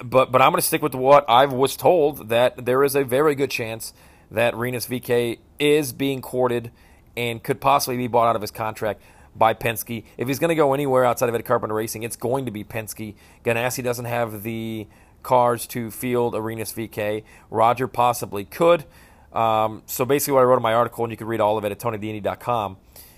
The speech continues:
uh, so please check that out, is that, you know, Rinus is being courted, and there's a chance that he could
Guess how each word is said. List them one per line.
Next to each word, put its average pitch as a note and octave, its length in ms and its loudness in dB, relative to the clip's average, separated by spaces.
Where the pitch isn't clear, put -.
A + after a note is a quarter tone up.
uh, G2 160 -4
so - 100 -12
please A#2 200 -10
check - 260 -4
that A2 160 0
out, G2+ 200 -2
is G#2+ 200 -8
that, G#2+ 340 -2
you A#2 100 -12
know, G#2 180 -8
Rinus B2+ 340 -4
is A#2+ 80 -10
being A#2+ 200 -8
courted, C3+ 440 -2
and A#2+ 120 -8
there's A2+ 120 -4
a A#2+ 60 -8
chance C3 340 -8
that B2+ 140 -2
he B2 160 -8
could C3+ 300 -2